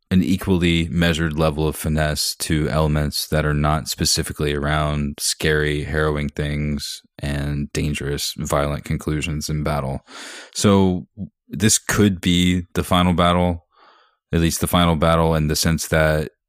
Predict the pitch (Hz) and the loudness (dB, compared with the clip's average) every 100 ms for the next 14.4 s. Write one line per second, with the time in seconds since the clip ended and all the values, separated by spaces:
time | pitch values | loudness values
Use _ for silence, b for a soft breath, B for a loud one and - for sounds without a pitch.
0 | - 82 80 78 - 82 80 76 76 73 | -2 0 0 -2 -2 0 2 0 0 0
1 | 71 - _ _ _ B B B B B | -4 -8 _ _ _ B B B B B
2 | _ - 82 85 78 76 - - - 87 | _ -10 -2 0 0 -2 -2 -4 0 0
3 | 87 85 87 - _ _ - 82 - 87 | 2 2 0 -4 _ _ -6 -6 0 0
4 | 87 - 87 85 67 80 82 - - 85 | 0 2 2 2 -2 -4 -2 -2 0 0
5 | 85 85 80 82 80 82 78 78 78 - | 2 2 0 0 2 2 2 2 0 -4
6 | 73 80 82 78 73 78 82 80 78 - | -12 -6 -4 -4 -2 -2 0 -2 -4 -6
7 | - 82 87 78 85 80 73 82 78 - | 0 2 2 0 0 0 0 0 0 -2
8 | 82 78 78 76 76 80 80 87 _ _ | 0 2 0 0 2 2 2 0 _ _
9 | - 92 90 - 82 82 76 82 _ _ | -4 2 2 4 2 2 0 -4 _ _
10 | - 87 80 - 87 80 - 76 82 80 | 0 2 2 0 0 2 -2 0 2 2
11 | 80 76 78 76 76 73 73 - - 78 | 2 0 0 0 0 -2 -4 -10 -12 -2
12 | 85 80 82 80 - 78 80 76 76 76 | 0 2 0 0 -2 -2 0 0 -2 -2
13 | 82 78 71 B B B 110 123 107 87 | 0 0 -2 B B B 4 4 2 0
14 | - 87 85 | -2 0 0